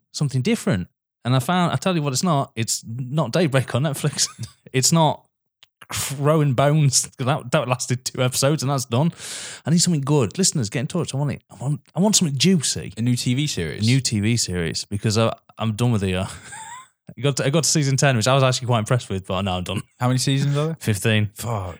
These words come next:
Speaker 1: But I, I'm, I'm past the good ones. <laughs>
Speaker 2: Life is short.
Speaker 1: Life is short, and I've watched a lot of V R, so I'm done.
Speaker 2: Uh, but so T V series is your thing this week?
Speaker 1: Yeah.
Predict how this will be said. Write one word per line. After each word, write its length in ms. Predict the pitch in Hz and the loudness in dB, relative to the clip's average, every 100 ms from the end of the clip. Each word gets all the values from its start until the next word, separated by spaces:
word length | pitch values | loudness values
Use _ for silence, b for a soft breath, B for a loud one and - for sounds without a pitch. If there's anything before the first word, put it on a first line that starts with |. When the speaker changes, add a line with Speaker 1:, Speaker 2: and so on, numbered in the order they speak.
| - | -2
Speaker 1:
But 160 | 135 120 | 0 2
I, 160 | 120 107 | 0 2
I'm, 180 | 123 123 | 2 2
I'm 120 | 123 | 0
past 280 | 135 131 120 | 0 0 0
the 40 | |
good 160 | 113 98 | -2 0
ones. 280 | 101 - - | 0 -2 -4
<laughs> 80 | - | -2
Speaker 2:
Life 240 | 120 127 | 0 2
is 60 | 98 | 0
short. 460 | - 104 92 90 120 | -2 0 0 -2 -2
Speaker 1:
Life 260 | 110 95 | 0 0
is 100 | 110 | -2
short, 320 | - 101 87 - | 0 0 -2 -2
and 140 | 101 | -2
I've 100 | 98 | -2
watched 220 | 101 - | -2 -4
a 40 | 101 | -2
lot 160 | 101 | -2
of 60 | 85 | -2
V 140 | 92 | -4
R, 140 | 92 - _ _ | -4 -6 _ _
so 160 | - 98 | -6 -4
I'm 80 | 92 | -2
done. 220 | 92 95 - _ _ _ _ _ - | -4 -6 -10 _ _ _ _ _ -4
Speaker 2:
Uh, 360 | 160 160 151 131 - - 135 - | 0 2 0 -4 -8 -12 -8 -2
but 120 | 147 | 0
so 160 | 165 147 | 2 2
T 160 | 175 | 2
V 100 | 160 | 2
series 280 | 151 131 110 | 2 2 2
is 60 | 107 | 0
your 80 | |
thing 140 | 104 104 | 0 -2
this 160 | 95 | -2
week? 200 | 95 87 - - b b b b b _ _ _ _ _ - | -4 -6 -8 -20 b b b b b _ _ _ _ _ -2
Speaker 1:
Yeah. 400 | 135 131 120 | 2 4 4